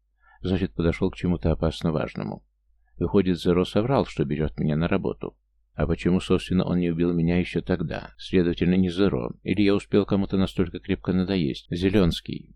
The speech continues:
Этот может. Решит заранее опасных свидетелей убирать, если придется ложиться под Зеро.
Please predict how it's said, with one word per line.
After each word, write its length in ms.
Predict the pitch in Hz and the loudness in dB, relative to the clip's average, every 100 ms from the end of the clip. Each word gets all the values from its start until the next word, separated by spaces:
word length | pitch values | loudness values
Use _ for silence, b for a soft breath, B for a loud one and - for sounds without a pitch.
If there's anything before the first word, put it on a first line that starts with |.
| - | -6
Этот 300 | 113 147 - | -2 0 4
может. 440 | 151 80 117 - - | 4 2 -6 -12 -6
Решит 320 | 110 - 139 | -4 -2 -2
заранее 400 | 113 123 127 120 | -2 0 2 2
опасных 380 | - 113 117 107 | 0 -2 -2 -4
свидетелей 540 | - 107 107 107 107 | -2 -2 2 2 2
убирать, 440 | 104 90 92 127 | 2 0 0 -2
если 260 | - 107 95 | -4 -4 -2
придется 440 | - 90 98 - | 0 0 0 0
ложиться 440 | 87 80 85 - 85 | 0 0 -2 -4 -4
под 200 | 85 71 | -4 -2
Зеро. 360 | 71 - - | -4 -4 -8